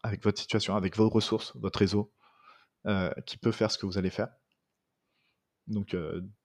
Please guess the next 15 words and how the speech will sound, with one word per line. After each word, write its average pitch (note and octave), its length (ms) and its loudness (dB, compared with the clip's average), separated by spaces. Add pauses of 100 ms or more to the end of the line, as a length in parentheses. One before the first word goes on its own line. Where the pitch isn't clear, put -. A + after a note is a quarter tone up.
(200)
devenez A#2 260 2
qui - 120 -12
vous G2 200 -2
êtes, - 320 -2 (960)
euh, F#2 340 -2 (320)
soyez A#2 220 2
celui, G#2+ 380 -2
celle - 180 -4
que - 60 -18
vous G2+ 140 -4
attendez G2+ 380 0
et G2+ 160 2
osez, A#2 340 6
osez A2 260 2
parler, G#2+ 280 6